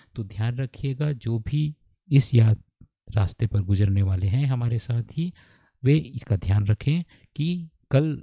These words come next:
जो है यातायात व्यवस्था बदल जाएगी और पूरा रास्ता परिवर्तित रहेगा।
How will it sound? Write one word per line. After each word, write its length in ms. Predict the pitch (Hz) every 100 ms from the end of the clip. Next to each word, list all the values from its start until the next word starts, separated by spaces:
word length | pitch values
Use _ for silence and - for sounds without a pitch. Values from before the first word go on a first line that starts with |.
| 104
जो 180 | 104
है 160 | 95 110
यातायात 680 | 101 101 - 110 104 104 104
व्यवस्था 420 | 101 98 - 110
बदल 280 | 87 101 95
जाएगी 480 | 107 110 107 143 175 _ _ _ -
और 160 | 135 - -
पूरा 260 | 143 151 147
रास्ता 420 | 143 131 - 143
परिवर्तित 680 | - 107 98 98 - 98 104
रहेगा। 580 | 95 104 110 135 143